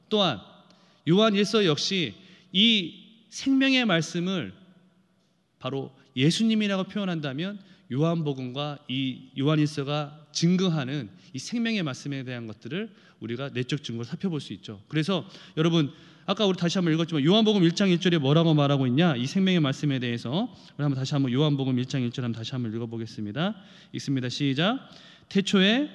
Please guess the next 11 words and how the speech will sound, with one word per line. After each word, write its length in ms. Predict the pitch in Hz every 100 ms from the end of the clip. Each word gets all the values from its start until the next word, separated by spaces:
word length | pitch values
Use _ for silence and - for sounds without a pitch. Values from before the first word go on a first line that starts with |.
| -
말씀이 480 | 123 151 151 165 156
계시니라. 760 | 143 127 139 123 131 208 254 - - -
이 100 | 139
말씀이 680 | 143 135 131 156 170 240 285 - -
하나님과 500 | 202 196 190 180 180
함께 300 | 170 170 165
계셨으니 720 | 143 135 139 - 131 135 104
이 140 | 127 139
말씀은 500 | 131 131 139 135 131
곧 220 | 185 - - - - -
하나님이시니라." 840 | - 202 190 175 147 123 117 101